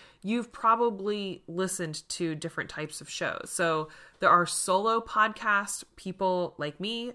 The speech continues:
who just record themselves most of the time, and they don't necessarily have guests or a co-host. Then there's co-hosted podcasts, which is kind of what we're doing right now because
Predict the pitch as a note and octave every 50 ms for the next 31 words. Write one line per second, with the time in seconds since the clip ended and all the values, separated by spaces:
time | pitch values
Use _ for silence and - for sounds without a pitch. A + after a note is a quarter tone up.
0 | - F3 E3+ E3+ D#3 - D3+ D3 - - D#3 D#3 - - D#3 D3+ D3+ F3+ G#3 -
1 | - F3 D3+ D3 F#3 G#3 - - - - - F3 E3 F3+ F3+ - F#3 F3 F#3+ F#3
2 | F3+ - G3 D#3+ D#3 F3 G3+ G#3 E3+ D#3+ D3+ E3 E3 E3 - D#3 E3+ - E3+ -
3 | - E3 E3 E3 E3+ E3 E3+ D3+ D3 D#3+ - - D#3+ E3+ - - - - - D#3+
4 | D#3+ E3 E3 - - F3 D#3+ D#3 D#3 D#3 C#3 - - - - - - _ - -
5 | - - - - - - - _ - A3 A#3 A#3+ C4+ C#4 B3+ G#3+ - - - -
6 | - - C4 C4 C#4 C#4+ C4 - G#3 E3+ E3 - - E3 D#3 - - - D#3+ D#3
7 | - - - C3+ C3+ D3 G#3 G#3 - - - - - - - - - - - F3+
8 | F#3+ F3+ F#3 - - - - _ - F3 E3+ - - G#3+ G3 G3+ G#3 F#3 F#3+ F#3
9 | - F3+ G3+ F3+ F3+ E3+ F3 F3+ G3+ A3+ C4 - - F#3+ E3 C#3+ C3 C#3+ F3 A#3+
10 | C#4 C#4 - _ _ _ - F3+ F3+ - F3 D3+ D3 D3+ D3+ D3 D3+ D3 D3 -
11 | - - -